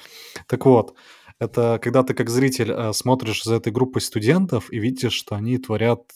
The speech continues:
э, дичь. Типа: «А давайте разделимся, а давайте я пойду одна там в темный подвал, а давайте я буду, не знаю, на каблуках бежать по,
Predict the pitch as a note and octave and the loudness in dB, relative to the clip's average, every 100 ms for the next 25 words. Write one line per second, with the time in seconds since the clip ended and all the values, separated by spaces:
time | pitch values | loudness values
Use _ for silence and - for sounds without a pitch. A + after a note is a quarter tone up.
0 | - A2 G#2 G#2+ A2 - - - - - | -14 -10 -4 -2 -2 -4 -10 -20 -20 -20
1 | - - C3 A2+ G#2 G#2 C3 F#3 C#3 B2+ | -6 -2 0 0 0 2 2 2 2 2
2 | G#2+ G2 G#2+ A2 G2+ G#2 F#2+ - G#2 - | 2 2 2 2 2 -4 -8 -8 -10 -10
3 | G#2 G#2+ B2+ E3+ - A2+ B2 B2+ A2 A#2 | -6 0 2 0 -2 -2 0 0 -4 0
4 | A#2 G#2 A2+ C3+ A#2 G2 - A2 G#2+ G2+ | 0 0 -2 -2 -4 -8 -6 -4 -4 -4
5 | C#3 G#2+ A2 A2 G#2+ G#2 - _ - - | -6 -2 0 2 2 -2 -6 _ -20 -20
6 | - - - A2 A#2 E3 - B2 A2 C3 | -20 -8 -2 4 6 6 4 2 2 2
7 | C3 A#2 A2+ A2 A2 G#2+ G#2+ G#2 G#2 A2 | 2 2 2 0 -2 -2 -4 -4 -2 -2
8 | G#2 G#2+ G#2 G#2+ B2 B2+ A2 G2 A2+ A2+ | -2 -6 -6 0 2 2 2 0 0 0
9 | - - - G#2+ G2+ G2+ G#2 G#2 | 0 -8 -8 -6 -4 -4 -6 -8